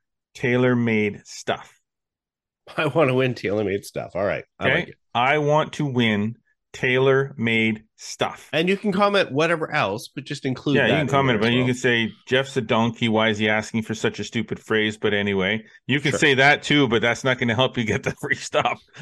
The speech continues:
Speaker 2: Probably not.
Speaker 1: Okay, so here's the deal.
Speaker 2: It will
Speaker 1: Yeah,
Speaker 2: be a
Speaker 1: here.
Speaker 2: random draw.
Speaker 1: And here on my desk, it's random draw. Okay, so start off, boom.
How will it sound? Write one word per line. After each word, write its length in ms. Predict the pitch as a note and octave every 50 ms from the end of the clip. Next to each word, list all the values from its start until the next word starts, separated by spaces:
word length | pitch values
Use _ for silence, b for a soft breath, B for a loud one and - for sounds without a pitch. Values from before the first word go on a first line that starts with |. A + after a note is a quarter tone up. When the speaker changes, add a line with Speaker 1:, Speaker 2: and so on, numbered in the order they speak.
| F3 D#3+ C#3
Speaker 2:
Probably 240 | - A2 G2 G2 F#2
not. 180 | E2 C#2+ - - _ -
Speaker 1:
Okay, 260 | D#3+ D3+ D3 C3 G#2
so 280 | - - - D3 - - _ _ _ -
here's 180 | D3 D#3 D3
the 60 | D3
deal. 240 | C#3 C3+ B2 F#2 D2+ - _ _ _ _ _ -
Speaker 2:
It 60 | A2+
will 160 | B2 D#3 E3
Speaker 1:
Yeah, 60 | D3+
Speaker 2:
be 60 | D#3
a 60 | D3 C3+
Speaker 1:
here. 80 | B2+
Speaker 2:
random 240 | B2 A#2 G#2+ A2 G#2
draw. 240 | - G#2+ E2+ - - - _ _ -
Speaker 1:
And 100 | A2 A2+
here 80 | A#2+ A#2
on 60 | A2+
my 80 | A2+ A2
desk, 280 | F#2+ E2+ - - - - _ -
it's 200 | G2+ G2 F#2 -
random 320 | A2 B2 C3+ C#3 C#3 B2+
draw. 200 | A2 G#2 E2+ D#2 - - _ _ _ -
Okay, 220 | G#2 G#2+ G2+ E2 - _ _ _
so 200 | - C3 A#2 - - _ _ _
start 320 | - - - D3+ D3+ F3
off, 320 | F3+ E3 D3+ D#3+ F#3+ F#3 - _ _ _ _ _ _ _ _
boom. 380 | D#3+ D#3 D3 C3+ A2 F2+ -